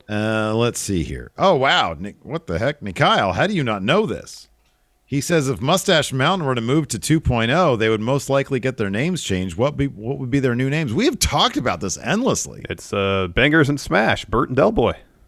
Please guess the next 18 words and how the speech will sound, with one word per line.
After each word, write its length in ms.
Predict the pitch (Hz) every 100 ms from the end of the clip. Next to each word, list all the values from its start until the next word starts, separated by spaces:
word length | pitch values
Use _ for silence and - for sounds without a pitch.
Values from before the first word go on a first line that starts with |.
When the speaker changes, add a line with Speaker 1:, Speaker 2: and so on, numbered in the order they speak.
| _ _ 85
Speaker 1:
Bert 200 | 131 170 151
and 80 |
Del 180 | 143 220
Boy. 400 | 202 98 67 69 - _ _ _ _ _ _
Tyler 260 | - 120 151
Bate 180 | 127 135
is 120 | 113
Bert. 380 | 80 131 196 - _ _ _ _ _ -
Trent 220 | 143 131
Seven's 380 | 143 147 127 92
Del 220 | 123 139
Boy, 300 | 143 156 190
and 100 | 156
they're 100 | 123
Bangers 440 | 101 113 139 123
and 100 | 143
Smash. 540 | - 156 170 - - -
Speaker 2:
Yep. 200 | 107